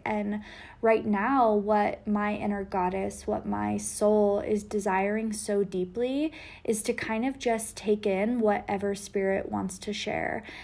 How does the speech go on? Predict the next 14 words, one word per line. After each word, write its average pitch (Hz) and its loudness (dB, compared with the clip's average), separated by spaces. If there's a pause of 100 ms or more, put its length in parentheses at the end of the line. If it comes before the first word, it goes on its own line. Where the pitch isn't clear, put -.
(120)
And 214 4
so 202 4
going 208 2
to 190 2
Mount 185 -4
Shasta, 208 0
even 202 0
sitting 196 -4
in 196 -2
the 190 -4
swings, 240 -4
in 202 -2
the 190 -2
trees, 240 -4